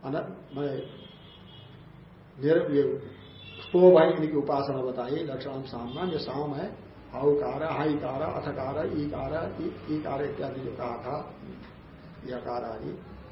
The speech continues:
साम अवयव, स्तोभाक्षर विषयाम, साम के जो अवयव है, स्तोभ,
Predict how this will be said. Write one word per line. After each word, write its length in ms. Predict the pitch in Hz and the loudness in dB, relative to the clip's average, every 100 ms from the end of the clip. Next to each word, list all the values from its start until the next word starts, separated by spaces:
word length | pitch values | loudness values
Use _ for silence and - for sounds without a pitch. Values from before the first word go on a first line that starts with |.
| - | -10
साम 360 | - 147 165 190 | 0 2 4 6
अवयव, 400 | 180 165 175 175 143 - - - - - - - - - - - - - - - - - - - - - - - - - | 8 10 12 12 10 4 -2 -10 -16 -18 -18 -18 -18 -18 -18 -18 -18 -18 -18 -18 -18 -18 -18 -18 -20 -20 -20 -20 -20 -10
स्तोभाक्षर 760 | - 160 156 185 208 - 180 | 2 6 10 10 8 6 6
विषयाम, 460 | 160 147 143 127 120 | 6 4 2 0 -4
साम 380 | - 143 160 180 | -4 -2 0 2
के 100 | 196 | 6
जो 140 | 190 | 6
अवयव 520 | 196 160 156 175 208 | 6 6 6 8 8
है, 180 | 170 156 | 6 4
स्तोभ, 520 | - 180 185 185 - | 2 6 8 8 4